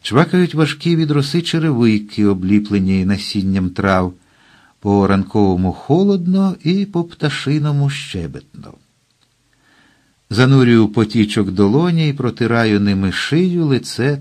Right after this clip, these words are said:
та під пахвами. Потічок зовсім мілкий, зате завширшки десь метрів п'ять. На інший берег проліг дерев'яний місток.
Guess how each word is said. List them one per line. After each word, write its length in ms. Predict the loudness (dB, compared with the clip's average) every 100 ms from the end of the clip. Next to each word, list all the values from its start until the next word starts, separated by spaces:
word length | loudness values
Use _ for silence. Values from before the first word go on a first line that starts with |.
| -6
та 140 | -8 -8 -10
під 220 | -10 -8
пахвами. 680 | -8 -8 -12 -14 -16 -18 -20 _ _ _ _ _ _ _
Потічок 680 | -4 -2 -2 -4 -6 -10 -18 -6
зовсім 640 | -2 -2 -4 -4 -4 -4
мілкий, 840 | -2 0 0 -4 -12 -14 -14 -14 -20 -18
зате 380 | -6 -2 0 0
завширшки 760 | -2 -4 -2 -2 -2 -4 -6
десь 360 | -2 -2 -2 -2
метрів 360 | -2 -2 -4 -8
п'ять. 540 | -8 -10 -10 -20 -20 _ _ _ _ _ _ _ _
На 240 | -2 0 2
інший 360 | 2 2 0
берег 360 | 2 2 0 -2
проліг 460 | -2 0 2 0
дерев'яний 640 | -2 -2 0 0 0 0 -2
місток. 640 | -2 -6 -12 -16 -20 -20